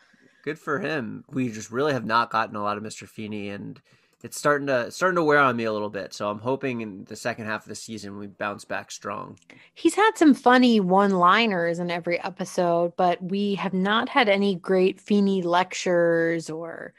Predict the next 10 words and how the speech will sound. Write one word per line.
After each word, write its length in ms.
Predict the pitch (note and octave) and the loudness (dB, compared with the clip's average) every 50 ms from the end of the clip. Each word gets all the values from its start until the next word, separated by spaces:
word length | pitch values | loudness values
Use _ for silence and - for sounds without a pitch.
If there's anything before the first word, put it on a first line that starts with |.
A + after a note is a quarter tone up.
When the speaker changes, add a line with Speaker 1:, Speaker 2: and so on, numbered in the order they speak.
| _ _ _ _ _ _ _ _ _ _ _ D#4+ A#3 - - | _ _ _ _ _ _ _ _ _ _ _ -20 -14 -14 -12
Speaker 2:
Feeney 400 | - - G#3 G#3 G#3 G3+ F#3+ F3+ | -6 -2 0 2 2 4 2 2
lessons. 1160 | F#3 F3 F#3 F#3+ G3 G3 - - A3+ G#3 G#3 G#3 G3+ G3+ G3+ G3+ G3 G3 G3 G3+ F#3+ F#3 - | 2 2 4 2 2 0 -2 -2 -2 0 2 2 0 0 0 -2 -2 -4 -4 -6 -8 -8 -6
So 180 | - F#3+ F3 E3+ | -2 0 0 0
I 160 | F3 F3+ F#3 | 0 0 -2
have 260 | F#3 F#3 G3 F#3+ F3+ | -2 -2 -2 -2 -2
missed 380 | F3+ E3+ E3+ D#3+ - - - - | -2 -4 -4 -4 -6 -8 -12 -10
that 240 | D3+ C#3+ D#3 - - | -10 -10 -10 -12 -12
as 220 | - F3 - - | -14 -18 -16 -14
well. 400 | F3 - - - - - - - _ _ - | -14 -12 -12 -12 -12 -14 -16 -18 _ _ -6
Speaker 1:
And 440 | C#3 C#3+ D3 D#3 D#3 D3+ D3 C#3+ | -2 0 2 4 2 2 0 -2